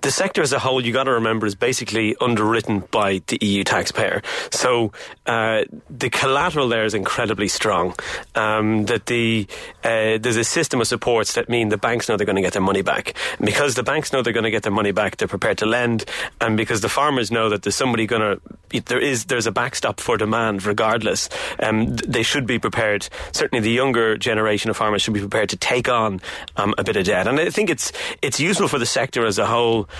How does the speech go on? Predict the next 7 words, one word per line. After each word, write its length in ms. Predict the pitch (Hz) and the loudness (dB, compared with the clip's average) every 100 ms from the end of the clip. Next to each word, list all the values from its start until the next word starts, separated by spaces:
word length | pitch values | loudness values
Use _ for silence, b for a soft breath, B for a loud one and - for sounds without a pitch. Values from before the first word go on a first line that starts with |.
| B B | B B
um, 480 | 117 110 107 104 104 | -2 0 2 2 0
to, 160 | - 131 | 0 -2
to 160 | - | 0
have 300 | 117 127 127 | 0 2 0
capital. 500 | - 131 139 156 156 - | 0 0 0 2 0 0
Um, 460 | 120 110 110 110 - - 76 - | 0 2 0 -2 -6 -12 -10 -4
the, 200 | 131 | -4